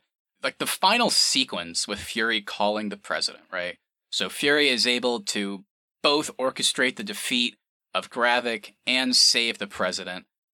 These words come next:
You would think that would be a good thing, but it actually leads to the president declaring war on the Skrulls and all, like, non-Earth or just, like, alien life living on Earth. Like, "Get the hell out of here." And that basically creates this crazy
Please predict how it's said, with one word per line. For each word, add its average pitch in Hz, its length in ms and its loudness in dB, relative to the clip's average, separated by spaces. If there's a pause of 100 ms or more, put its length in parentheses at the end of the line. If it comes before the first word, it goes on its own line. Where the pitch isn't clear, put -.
(220)
You 127 100 2
would 170 120 2
think 269 160 4
that 170 80 6
would 143 120 4
be 135 100 4
a 120 100 4
good 107 200 0
thing, 107 320 -2
but 107 120 -2
it 104 140 -4
actually 139 460 0
leads 107 180 -4
to - 40 -6
the 98 100 -4
president 95 460 -4
declaring 95 540 -8
war 151 480 4 (260)
on 156 200 4
the 143 60 -2
Skrulls 113 540 0
and 110 160 -4
all, 117 300 2
like, 107 240 0
non-Earth 101 1080 -2 (380)
or 104 80 -10
just, 104 180 -4
like, 101 240 -6
alien 127 400 0
life 110 380 -2
living 101 260 -4
on 95 240 -8
Earth. 85 300 -8
Like, - 340 -20
"Get - 160 -2
the - 80 -4
hell 110 280 0
out 90 180 2
of 82 60 -10
here." 78 300 -10 (360)
And 110 100 -4
that 120 200 0
basically 127 340 -2
creates 117 500 0
this 107 160 0
crazy 113 760 0